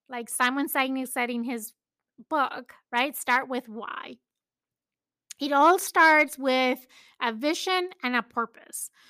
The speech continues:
When you have a clear why, you'll keep going, right? When we focus on the what and the how,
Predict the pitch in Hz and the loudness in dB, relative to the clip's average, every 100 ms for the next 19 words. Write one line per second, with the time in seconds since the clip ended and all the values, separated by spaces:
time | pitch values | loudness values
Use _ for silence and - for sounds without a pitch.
0 | _ _ 269 311 392 392 370 370 - - | _ _ -2 2 4 4 2 2 0 4
1 | 349 294 240 240 - 269 254 - 320 311 | 6 8 6 4 -2 -2 -2 -6 -6 0
2 | 330 320 285 233 233 220 240 269 339 403 | 2 2 2 -2 4 6 6 6 2 -4
3 | _ _ _ _ - 269 294 - - 294 | _ _ _ _ -6 -2 -2 -2 -4 -4
4 | 233 247 254 - - _ _ _ _ _ | 0 0 0 -4 -18 _ _ _ _ _
5 | _ - 240 294 302 269 277 294 - 330 | _ 0 4 4 2 -2 0 0 4 4
6 | 403 381 381 339 285 277 302 262 247 - | 4 2 2 4 2 6 6 6 4 -6
7 | 247 247 254 - - 320 254 226 247 311 | -6 -2 -4 -2 4 6 8 6 0 -6